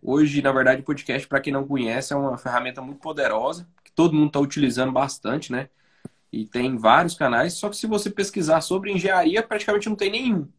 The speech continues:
Tem um ou outro muito desatualizado, muito pouco alimentado. E a gente falou, "Ó, vamos, já tamo batendo um papo legal aqui, vamos transformar isso em podcast." Então, assim,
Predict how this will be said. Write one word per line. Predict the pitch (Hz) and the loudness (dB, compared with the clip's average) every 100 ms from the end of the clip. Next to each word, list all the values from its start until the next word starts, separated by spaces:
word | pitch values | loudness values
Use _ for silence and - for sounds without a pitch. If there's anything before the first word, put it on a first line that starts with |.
| _ - | _ -10
Tem | 147 147 | -2 0
um | 185 269 240 | 2 0 2
ou | 156 | 4
outro | 160 220 226 214 208 | 4 4 2 0 2
muito | 170 170 226 214 | 2 2 2 -2
desatualizado, | 180 175 175 165 123 127 135 190 190 160 160 | -6 -4 0 0 2 4 4 4 2 2 2
muito | 151 156 170 - | 2 0 -2 0
pouco | 151 147 151 139 135 | 0 2 2 4 4
alimentado. | 135 135 120 110 113 156 185 _ _ _ _ _ 180 | 4 2 0 2 4 4 0 _ _ _ _ _ 0
E | |
a | |
gente | 180 - | 0 2
falou, | 240 | 2
"Ó, | 127 | 2
vamos, | 156 208 247 247 _ - | 2 -2 -4 -6 _ 0
já | 151 | 2
tamo | 160 185 | 2 2
batendo | 165 160 160 | 4 4 2
um | 160 | -2
papo | 160 151 160 | 0 0 0
legal | 156 147 156 | 0 2 2
aqui, | 160 - | 2 -2
vamos | 170 196 | -6 -6
transformar | 220 220 220 202 | -6 -4 -2 -2
isso | 196 196 | -4 -4
em | |
podcast." | 208 208 - 120 - _ _ _ _ _ _ _ - | -4 -2 -2 -2 -4 _ _ _ _ _ _ _ -6
Então, | 165 | -2
assim, | 165 165 143 | 0 0 0